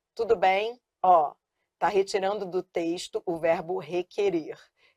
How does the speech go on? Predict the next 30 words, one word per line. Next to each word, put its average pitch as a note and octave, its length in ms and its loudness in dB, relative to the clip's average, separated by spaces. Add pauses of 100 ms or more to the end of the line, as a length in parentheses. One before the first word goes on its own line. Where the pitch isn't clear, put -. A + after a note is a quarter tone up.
que E3+ 320 -6
é C#3+ 180 -6 (380)
a E3 160 4
sustentabilidade F3+ 1200 -2
corporativa F3+ 960 -2
requer. F#3+ 600 -8 (480)
Você - 160 -14
já D#3+ 140 -2
sabe D#3+ 280 -4
que G3+ 100 -12
o F#3+ 40 -8
requerer F3+ 580 0 (680)
é G3 100 0
um G#3+ 80 -2
falso E3+ 400 0
amigo. D#3+ 500 -8 (120)
Ele G#3 240 2
é G3+ 100 4
igual E3+ 640 2
a F3+ 280 2 (520)
beber. E3+ 500 2 (320)
Tudo E3+ 220 -6
bem? F#3+ 280 4 (1300)
A A#3+ 100 6
banca B3+ 320 4
diz, C#3+ 460 -8 (300)
a C#4 140 4
forma D#4+ 460 2
verbal F3 640 0
requer F3 760 2